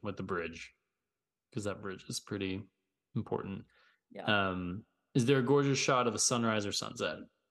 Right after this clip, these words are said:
Speaker 2: Yes.
Speaker 1: Next one.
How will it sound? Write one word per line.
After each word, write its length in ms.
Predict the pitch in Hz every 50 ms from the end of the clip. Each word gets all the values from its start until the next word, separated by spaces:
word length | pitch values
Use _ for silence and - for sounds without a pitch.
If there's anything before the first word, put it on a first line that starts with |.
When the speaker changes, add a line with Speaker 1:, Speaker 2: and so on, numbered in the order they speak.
| _ -
Speaker 2:
Yes. 340 | 180 160 - - - - - _ _ _ _ _ _ _ _ _ _ _ _ _ _ _ _ _ _ _ _ _ _ _ _ _ _ _ _ _ _ _ _ _ _ _ _ _ _ _ _ _ _ _ _ _ _ _ _ _ _ _ _ _ _ _ _ _ _ _ -
Speaker 1:
Next 220 | - 101 - - -
one. 160 | 73 -